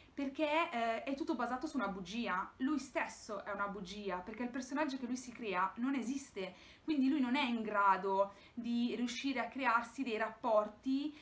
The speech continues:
sinceri con le persone. Di conseguenza cosa fa? Come ha fatto la prima volta, fa finta di essere morto e ritorna alla sua vita, cercando appunto di, eh, ritrovare la sua vera identità, come il fu Mattia Pascal. Ma così non è, perché scopre la mog-,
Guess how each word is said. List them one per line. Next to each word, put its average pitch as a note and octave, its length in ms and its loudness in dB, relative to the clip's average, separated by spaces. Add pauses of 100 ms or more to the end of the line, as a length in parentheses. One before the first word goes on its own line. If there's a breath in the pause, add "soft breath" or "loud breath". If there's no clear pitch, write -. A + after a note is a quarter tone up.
sinceri D4 520 2
con C4 140 -2
le G#3 100 -2
persone. G#3+ 560 -2
Di C4+ 100 -4
conseguenza E4 540 -2
cosa A#3+ 220 -4
fa? G3 300 2 (300)
Come D#4+ 200 0
ha D#4 60 4
fatto A#3+ 280 0
la D4 80 0
prima D4+ 240 -4
volta, F#3+ 520 0 (240 loud breath)
fa D#4 140 2
finta C4+ 400 2
di B3 160 0
essere A#3 400 -2
morto G#3 720 -2
e F4 220 -2
ritorna B3 480 0
alla A3 160 0
sua B3 240 -6
vita, G3 340 -6
cercando A#3 460 0
appunto A3+ 380 -4
di, A#3+ 300 -4
eh, G3 260 0
ritrovare A3+ 540 4
la F3+ 120 -2
sua C#4 360 2
vera F#3 200 0
identità, F#3 560 -4
come A#3+ 160 -4
il C#4 80 -4
fu A#3 140 -8
Mattia G3+ 400 -6
Pascal. E3 680 -4 (520 loud breath)
Ma D#4 360 6
così C#4 320 2
non D4 140 2
è, A#3 120 2
perché G#3+ 200 -6
scopre B3+ 300 -4
la G3 100 2
mog-, A#3+ 260 -2